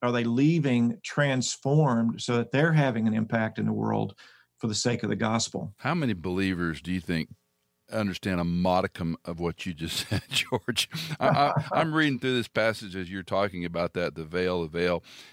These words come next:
Speaker 2: And I gotta confess, I've not put the emphasis on eighteen, but we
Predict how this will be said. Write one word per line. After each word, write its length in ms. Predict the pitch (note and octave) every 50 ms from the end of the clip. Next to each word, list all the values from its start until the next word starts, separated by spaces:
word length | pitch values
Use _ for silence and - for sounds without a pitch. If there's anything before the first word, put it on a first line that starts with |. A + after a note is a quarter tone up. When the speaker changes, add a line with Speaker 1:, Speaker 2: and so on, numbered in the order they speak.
| -
Speaker 2:
And 100 | - A2+
I 120 | G#2+ A2 B2
gotta 180 | C3 B2+ A#2
confess, 640 | - - G2+ F2+ - - A2 A2 F#2 D#2+ - - - - _ _ _ _ _ _
I've 220 | - E2 F#2 G2+ G2+
not 260 | G#2+ A2 A2+ G2 -
put 160 | - A2+ F#2
the 120 | - G2+ G#2+
emphasis 440 | A2 - - F#2+ E2+ - F#2+ D#2+
on 140 | F#2 F2+ F#2
eighteen, 580 | F#2 F#2 E2+ - _ - F#2+ F2+ E2+ E2 D#2+ C#2+ -
but 260 | F2+ F2+ F2+ - -
we 220 | - F2+ F#2 G2